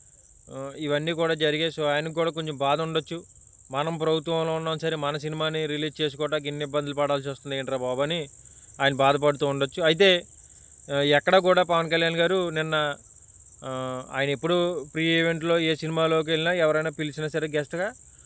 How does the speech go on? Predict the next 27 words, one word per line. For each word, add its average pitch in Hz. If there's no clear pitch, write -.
ఎక్కడో 151
ఒక 165
చోట 156
నుంచి 160
జగన్మోహన్ 156
రెడ్డి 147
గారినో 156
లేకపోతే, 160
ఆ, 151
రాజకీయాల 156
గురించి 156
ప్రస్తావించకుండా 156
ఆయన 151
ఎప్పుడు 156
కూడా 156
ప్రీ, 151
ఆ, 131
ఆడియో 151
ఫంక్షన్లు 147
కానివ్వండి, 151
ప్రీ 151
రిలీజ్ 147
ఈవెంట్లు 143
కానివ్వండి, 151
ఎక్కడ 160
కూడా 156
మాట్లాడకుండా 151